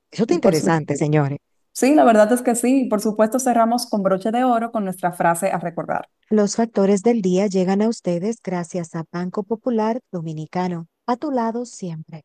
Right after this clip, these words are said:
Speaker 2: Iniciamos nuestros factores con una huelga en Boeing que paraliza producción.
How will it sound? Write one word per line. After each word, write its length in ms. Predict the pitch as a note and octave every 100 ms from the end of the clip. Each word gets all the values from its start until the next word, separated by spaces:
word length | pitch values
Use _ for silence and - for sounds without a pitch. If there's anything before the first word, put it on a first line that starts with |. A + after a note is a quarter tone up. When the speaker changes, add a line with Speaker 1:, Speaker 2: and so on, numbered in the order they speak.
| -
Speaker 2:
Iniciamos 480 | A#3+ B3 B3+ D#4+
nuestros 320 | E4 D4+ D4 C#4+
factores 580 | C4+ - D#3+ D#3+ F#3
con 220 | F#3+ F#3+ F3+
una 140 | A3
huelga 320 | G#3+ A3 A#3+
en 80 | A3+
Boeing 560 | G#3 F#3 E3+ A3 B3+ C4
que 160 | G#3+
paraliza 580 | - F#3+ F3+ F#3+ G#3+ A3
producción. 720 | A3 G3+ F3 - E3+ C#3 E3